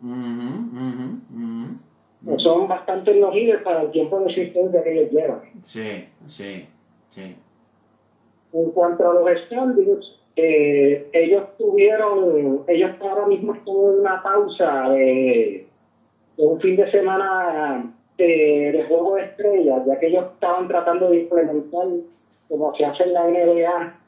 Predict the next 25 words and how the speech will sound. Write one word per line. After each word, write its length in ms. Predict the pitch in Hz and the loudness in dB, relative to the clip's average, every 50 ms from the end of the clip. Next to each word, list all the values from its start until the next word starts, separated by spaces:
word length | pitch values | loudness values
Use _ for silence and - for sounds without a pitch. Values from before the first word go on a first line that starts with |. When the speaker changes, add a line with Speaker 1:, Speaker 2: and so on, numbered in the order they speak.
| _ _ _ _ _ _ - | _ _ _ _ _ _ -6
Speaker 2:
un 280 | 147 160 165 170 170 | -2 2 2 2 2
fin 180 | - - - - | 2 2 2 4
de 140 | 190 180 180 | 2 2 2
semana 840 | 190 180 170 175 185 185 185 175 175 175 165 156 151 156 156 - - _ _ _ - | 2 2 2 2 2 2 0 0 0 0 -2 -2 -2 -4 -6 -8 -16 _ _ _ 2
de 600 | 175 165 160 151 151 151 147 143 143 143 139 - | 2 4 4 4 4 4 4 2 2 0 0 0
pausa 340 | 170 175 175 170 - 190 175 | 0 -2 -2 0 0 0 0
de 80 | 175 | 0
estrellas. 520 | 165 170 - - 202 202 185 170 160 147 151 165 170 - | -2 -2 -4 -2 0 0 2 2 2 0 0 -2 -2 -2
Ellos 200 | 151 143 160 175 - | -2 -2 -2 -2 -2
tenían 300 | - 180 185 180 180 190 | -2 0 0 2 0 0
una 120 | 185 180 170 | 0 0 -2
actividad 600 | - - - 175 170 165 170 175 185 196 - - | -4 -4 -2 -2 0 0 2 0 0 -2 -2 0
de 540 | 180 175 165 160 147 139 131 120 113 - - _ _ _ _ _ - | 2 2 4 4 4 4 4 2 0 -4 -10 _ _ _ _ _ 0
un 260 | 160 165 190 196 190 | 4 4 4 4 4
skill 300 | - - 202 196 190 185 | 0 0 2 2 2 2
challenge 380 | - - 196 185 185 190 185 180 | 0 -4 -4 -4 -4 -6 -6 -6
entre 180 | 175 170 185 175 | -6 -4 0 0
los 160 | 175 170 - | 0 0 -2
peloteros 600 | - 175 160 165 170 170 220 220 208 160 151 - - - _ _ _ _ - | -4 -2 -2 0 0 0 0 0 0 0 -2 -2 -4 -12 _ _ _ _ -18
Speaker 1:
Ujú. 420 | 113 113 117 117 113 127 175 220 226 _ _ _ _ - | -14 -10 -10 -10 -10 -10 -12 -14 -16 _ _ _ _ -2
Speaker 2:
y 300 | 370 156 151 156 156 156 | 2 4 4 6 6 4
el 160 | 151 147 135 165 | 4 2 0 -2
home 180 | 160 156 - | -4 -2 -2
run 200 | 202 202 196 175 | -2 -2 -2 0
derby, 500 | 165 147 139 139 135 127 120 - - _ | 0 0 0 0 -2 -4 -6 -8 -12 _